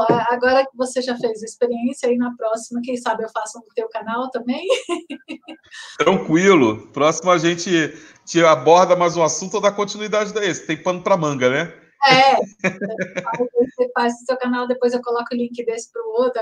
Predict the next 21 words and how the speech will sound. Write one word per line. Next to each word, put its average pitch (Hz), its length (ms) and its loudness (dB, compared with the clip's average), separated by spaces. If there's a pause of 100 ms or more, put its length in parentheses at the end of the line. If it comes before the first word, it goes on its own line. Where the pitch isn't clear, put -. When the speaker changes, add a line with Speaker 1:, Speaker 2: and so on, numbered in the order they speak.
Speaker 1:
continua 254 560 4
no 247 140 4
próximo. 240 440 0
<laughs> - 1300 -6
Speaker 2:
Ah, 156 140 6
a 131 40 6
gente 131 160 -4
pode 165 180 2
fazer 165 220 2
um 175 60 -2
de 170 80 -10
perrengue 170 540 0
e - 20 -6
de 170 100 -6
repente 180 300 -2
o - 40 -20
pessoal 170 220 0
vai 165 100 2
participando, 151 600 -4
vai 151 140 0
perguntando, 135 880 -4